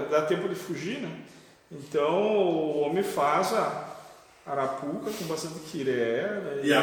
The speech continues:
Speaker 2: mulher também.
Speaker 1: Um ventilador, né?
Speaker 2: Da mesma forma.
Speaker 1: Sim, sim, sim.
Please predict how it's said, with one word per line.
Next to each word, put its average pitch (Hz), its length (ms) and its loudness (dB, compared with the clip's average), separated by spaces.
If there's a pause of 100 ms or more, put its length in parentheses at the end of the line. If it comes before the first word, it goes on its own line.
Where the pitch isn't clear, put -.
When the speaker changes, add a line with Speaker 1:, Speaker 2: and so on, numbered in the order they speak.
Speaker 2:
mulher 131 540 6
também. - 480 4 (180)
Speaker 1:
Um - 20 -8
ventilador, 175 680 0
né? 160 80 0
Speaker 2:
Da 147 140 4
mesma 277 400 6
forma. - 320 2
Speaker 1:
Sim, 240 260 4
sim, - 240 -2
sim. - 320 -6